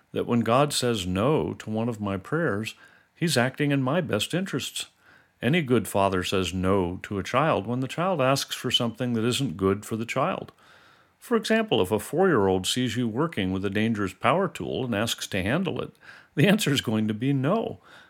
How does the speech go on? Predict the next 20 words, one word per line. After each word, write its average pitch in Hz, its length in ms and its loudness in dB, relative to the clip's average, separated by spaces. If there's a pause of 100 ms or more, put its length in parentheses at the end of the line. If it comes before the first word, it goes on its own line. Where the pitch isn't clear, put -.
(160)
The 120 100 0
child 107 340 6
won't 85 220 -4
like 113 240 2
that 196 180 2
answer, 131 360 0
of 101 100 -8
course, 131 420 -2 (120)
but - 100 -2
the 147 80 -14
child 190 380 -2
simply 139 320 0
doesn't 120 280 0
understand 107 720 0
what 104 180 0
is 101 100 -4
truly 104 320 -2
best 139 260 0
for - 220 -8
him. 92 220 -12